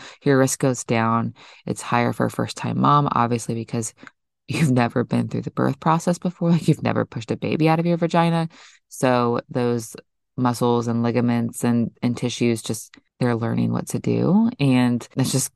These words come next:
sometimes what happens. And there are steps that can be taken to reduce risk of tearing, such as slow and controlled mother-led pushing, so not coached pushing, pushing in positions that allow gravity to help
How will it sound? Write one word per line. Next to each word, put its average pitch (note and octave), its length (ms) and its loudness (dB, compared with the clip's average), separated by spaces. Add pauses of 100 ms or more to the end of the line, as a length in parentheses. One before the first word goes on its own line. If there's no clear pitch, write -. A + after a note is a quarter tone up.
sometimes - 400 -2
what - 100 0
happens. - 640 -4 (540)
And C3 460 4 (260)
there D3 320 2
are D3 220 4
steps - 840 -2
that - 140 -6
can C3 220 -2
be B2 80 0
taken B2 380 -2
to A#2+ 160 -4
reduce A#2 500 -2
risk D3 220 -2
of D#3 80 -2
tearing, D#3 600 2 (280)
such - 260 2
as A#2 320 0 (160)
slow B2 320 4
and A#2+ 160 4
controlled A#2 720 2 (100)
mother-led C3 680 2
pushing, F3 440 0
so C3 140 -2
not A#2+ 280 -2
coached - 500 -8
pushing, C#3+ 600 0 (640)
pushing C#3+ 280 4
in B2 120 2
positions B2 600 0
that B2 140 0
allow A2+ 540 2
gravity A#2 460 0
to D#3+ 120 -2
help C3 380 0